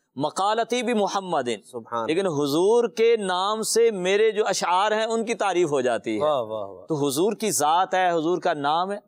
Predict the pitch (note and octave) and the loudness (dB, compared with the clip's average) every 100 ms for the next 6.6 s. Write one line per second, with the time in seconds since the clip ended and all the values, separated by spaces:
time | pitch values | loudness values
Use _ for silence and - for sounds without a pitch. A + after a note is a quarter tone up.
0 | _ _ _ A3 G#3 - A#3+ B3 F3 D#3+ | _ _ _ -4 -2 2 2 2 -2 -2
1 | G3 A3+ A3+ G3+ D#3 D3 E3+ D#3 - C3+ | 0 0 0 -2 0 0 2 0 0 0
2 | C3 D#3 - A3+ A3 - - G3 G3 D3+ | 0 -2 0 0 0 -6 -2 -2 -2 -4
3 | C#3+ F3 G3 D#3 D#3+ F3 G#3 G3 G3+ - | 0 0 0 -4 -4 -4 -2 -2 -4 -2
4 | F#3+ - A#3 A#3+ A3+ E3+ C#3 B2+ C3 A2+ | -4 -2 -2 0 0 0 0 -2 -2 -2
5 | F#2+ _ _ _ _ A#2+ F3 G3 G#3 F3 | -4 _ _ _ _ -6 -4 0 -2 0
6 | D3+ E3+ G3 - F3+ F3+ | 0 0 0 0 0 0